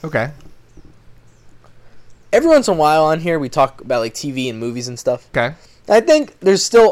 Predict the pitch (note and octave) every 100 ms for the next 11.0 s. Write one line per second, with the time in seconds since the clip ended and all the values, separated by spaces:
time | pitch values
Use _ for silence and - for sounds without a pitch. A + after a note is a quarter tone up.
0 | - F#3+ F3+ E3 E3 D#3 - D3 C3 C3+
1 | B2 A#2 _ _ _ _ _ A#2 - F3
2 | G3+ G#3+ G#3 E3 E3 E3 C#3+ E3 F#3 G#3+
3 | G#3 G#3 F#3+ F3+ F3 E3+ D3+ C3+ C#3 D3
4 | C#3 C#3 G#2+ - - - - - A#2 -
5 | B2+ A#2+ A2+ A2 G#2+ - - A2+ F#2+ -
6 | - - - - - - - B2+ - B2
7 | A#2+ A2 A2+ A2 G#2 A2 A2+ A2+ G#2+ G#2+
8 | - G2+ D3+ F3+ F#3 G#3+ G3 F3+ E3 C3+
9 | B2+ C#3+ D#3 D#3+ D#3+ E3 - E3+ B2+ B2+
10 | A2+ A#2+ B2+ C3+ B2+ C3+ C#3+ D3 -